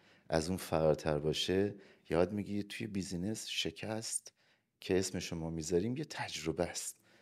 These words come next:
که یاد می‌گیری که دفعه بعد این کار نکنی، دفعه بعد پله بعدی، پله بعدی و هر پله هم یه چیز جدیده. بنابراین وقتی که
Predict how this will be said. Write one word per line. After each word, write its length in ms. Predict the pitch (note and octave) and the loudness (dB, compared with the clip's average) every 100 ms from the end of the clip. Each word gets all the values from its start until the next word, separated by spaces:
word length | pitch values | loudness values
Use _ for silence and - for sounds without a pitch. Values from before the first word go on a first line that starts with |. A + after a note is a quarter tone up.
| _ | _
که 100 | - | 0
یاد 380 | D#2+ F2 G2+ G#2 | 8 10 10 4
می‌گیری 400 | G2+ F#2+ F#2+ F#2 | -2 -2 -2 -4
که 360 | - F2+ F2 E2+ - _ _ _ _ | -2 0 0 -2 -20 _ _ _ _
دفعه 300 | - E2 E2 | -14 -6 -4
بعد 220 | D#2+ E2 | 2 2
این 100 | E2 | 0
کار 260 | D#2 - D2+ | -8 -6 -6
نکنی، 340 | D2 C#2 - - - | -6 -8 -12 -20 -12
دفعه 340 | - - D#2 | -12 -2 -2
بعد 260 | D#2 D#2+ - | 0 -2 -2
پله 380 | D2+ C#2+ D2+ | -6 -2 -2
بعدی، 440 | D#2 C#2 C2 - - _ _ _ _ | -2 -4 -6 -14 -20 _ _ _ _
پله 360 | - C#2+ D2 D#2+ | -4 -2 2 2
بعدی 280 | D2+ C2 - - _ _ | 0 -6 -8 -20 _ _
و 80 | G2+ | -4
هر 220 | G#2 A#2+ | 0 2
پله 380 | B2+ A2+ A2 G#2+ | 2 2 2 4
هم 120 | B2+ | 2
یه 80 | B2 | 0
چیز 220 | B2 - | -4 -2
جدیده. 680 | B2+ A2 G#2+ G2 A2+ D#2+ - - _ _ _ _ _ - - - | -2 2 2 2 -2 -4 -12 -18 _ _ _ _ _ -20 -18 0
بنابراین 500 | E2 E2+ F2 F#2 G#2+ | 4 10 10 10 8
وقتی 300 | G#2+ - G#2+ | 6 4 0
که 320 | A#2+ A2 | 8 8